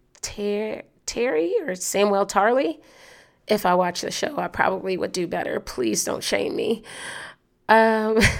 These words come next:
<laughs> but he was interviewed by, uh, Conan O'Brien.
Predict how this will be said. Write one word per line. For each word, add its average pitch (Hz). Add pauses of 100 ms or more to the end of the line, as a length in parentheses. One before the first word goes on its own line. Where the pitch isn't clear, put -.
(440)
<laughs> -
but 220
he 262
was 302
interviewed 175
by, 180 (480)
uh, 165 (100)
Conan 202 (140)
O'Brien. 190